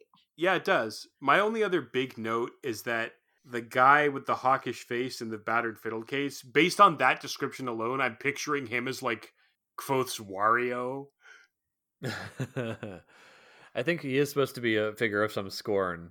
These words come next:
Speaker 2: He is, you know,
Speaker 1: Mm-hmm.
Speaker 2: he's another trooper, but he's not, like, a proper trooper. He's just, like, a, a fiddler.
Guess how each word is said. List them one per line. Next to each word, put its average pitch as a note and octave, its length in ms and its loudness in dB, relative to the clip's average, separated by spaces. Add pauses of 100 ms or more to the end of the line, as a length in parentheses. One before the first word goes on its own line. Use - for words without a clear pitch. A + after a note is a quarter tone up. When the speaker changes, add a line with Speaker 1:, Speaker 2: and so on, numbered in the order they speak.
Speaker 2:
He G2+ 100 -10
is, F#2+ 260 -6
you A2 80 -8
know, F#2 80 -6
Speaker 1:
Mm-hmm. F#2 80 -4
Speaker 2:
he's F#2+ 100 -6
another G2+ 440 -2
trooper, G2 440 -2
but F2+ 120 -2
he's F2+ 160 -4
not, F#2+ 260 -2
like, F#2 160 -6
a F#2 80 -4
proper G2 400 -2
trooper. F2+ 440 -8
He's F2+ 200 -10
just, F#2 160 -12
like, E2+ 180 -12
a, F2 140 -12 (140)
a F#2 40 -10
fiddler. G2 560 -2